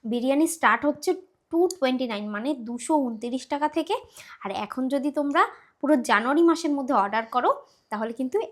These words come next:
একশো চোদ্দো পনেরো টাকায় পেয়ে যাবে। তাহলে একশো টাকায় এত বড় চিকেন পিস দিয়ে, আবার ডিম দিয়ে, আলু দিয়ে বিরিয়ানি, ঝটপট কিন্তু গিয়ে অর্ডার করে দাও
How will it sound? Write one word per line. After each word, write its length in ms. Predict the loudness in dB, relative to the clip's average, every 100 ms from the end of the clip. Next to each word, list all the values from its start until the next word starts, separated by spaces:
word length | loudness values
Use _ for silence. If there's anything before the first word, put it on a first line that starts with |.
| -12
একশো 240 | -10 -2 -2 -2
চোদ্দো 220 | -8 -8 -8
পনেরো 240 | -6 -6 -6
টাকায় 200 | -4 -4 -2
পেয়ে 140 | -8 -10
যাবে। 160 | -18 -20 _ -20 -20 -12
তাহলে 200 | -2 0 -2
একশো 200 | -4 -8 -4
টাকায় 220 | 0 -2 -2
এত 160 | -4 0 0 0 -6
বড় 160 | -4 -4 -4
চিকেন 320 | -10 -2 -2 -2 -6
পিস 200 | -4 -4 -4 -2
দিয়ে, 220 | 2 2 2 -4 -16 -18 _ -2
আবার 140 | 0 -2 -2
ডিম 180 | 2 4 4 4
দিয়ে, 160 | 2 2 6 6
আলু 180 | 6 2
দিয়ে 140 | 2 2 0
বিরিয়ানি, 400 | 0 2 2 2 -4 _ _ _ _ -12
ঝটপট 340 | -8 -4 -2 -2 -4
কিন্তু 220 | -6 -6 -6 _ _ -12 -8
গিয়ে 160 | -4 -4 -6 _ _ _ _ _ _ _
অর্ডার 260 | -4 0 -2 -2
করে 140 | -8
দাও 100 | -8